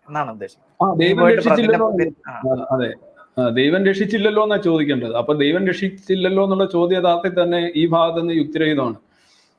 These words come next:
Speaker 2: അങ്ങനെ ഒരു സംഗതിയെ കുറിച്ച് നമ്മൾ പറയുന്നില്ലല്ലോ. അത് അപ്രസക്തമായ ഒരു കാര്യമാണ്, ഒരു ഇല്ലായ്മയാണ്. ഇല്ലായ്മ രക്ഷിച്ചില്ലല്ലോ എന്ന് പറയുമ്പോൾ ഒന്നാമത് യുക്തിരഹിതമാണ്, രണ്ട് അവരെ ആ ഒരു സന്ദർഭത്തിനൊട്ട് യോജിച്ചതുമല്ല.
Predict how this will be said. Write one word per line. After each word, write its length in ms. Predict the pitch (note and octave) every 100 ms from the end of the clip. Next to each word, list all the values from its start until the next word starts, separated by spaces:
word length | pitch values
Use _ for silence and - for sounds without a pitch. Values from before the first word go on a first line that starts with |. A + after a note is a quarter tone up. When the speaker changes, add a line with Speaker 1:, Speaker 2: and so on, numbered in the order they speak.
| _ A2
Speaker 2:
അങ്ങനെ 260 | A2 C#3
ഒരു 140 | D#3 E3
സംഗതിയെ 440 | D#3 D#3 D#3+ E3+
കുറിച്ച് 260 | E3+ D#3+ E3+
നമ്മൾ 300 | D3+ D3 C#3+
പറയുന്നില്ലല്ലോ. 580 | C3 C#3 D#3 B2 G#2+ G#2
അത് 120 | A2+ C3 C3
അപ്രസക്തമായ 680 | - D3 D#3+ D#3 D#3 D3
ഒരു 160 | C#3+ C#3
കാര്യമാണ്, 500 | C3 B2+ B2+ A#2 A2+ _ _ _ _ _
ഒരു 120 | A#2+ B2+
ഇല്ലായ്മയാണ്. 600 | B2 C#3 D3+ D3+ B2+ C3
ഇല്ലായ്മ 440 | B2 C#3 D#3+ E3+
രക്ഷിച്ചില്ലല്ലോ 920 | E3 - E3 E3 D#3+ E3 E3 D#3 E3+
എന്ന് 100 | E3
പറയുമ്പോൾ 320 | D#3 D#3 F3+
ഒന്നാമത് 260 | C#3+ D#3 F3+
യുക്തിരഹിതമാണ്, 680 | E3+ F3+ F3+ F3 D#3+ D#3 E3
രണ്ട് 280 | D3+ D#3+
അവരെ 720 | F3 E3 D3 D3+ D3+ D3+ D3+ - - - -
ആ 200 | C#3+ D3
ഒരു 240 | D3 D3
സന്ദർഭത്തിനൊട്ട് 720 | C#3+ C#3+ C#3+ D#3 E3 D3+ C#3+ C#3+
യോജിച്ചതുമല്ല. 680 | C3 C3 C3+ C#3+ B2 G#2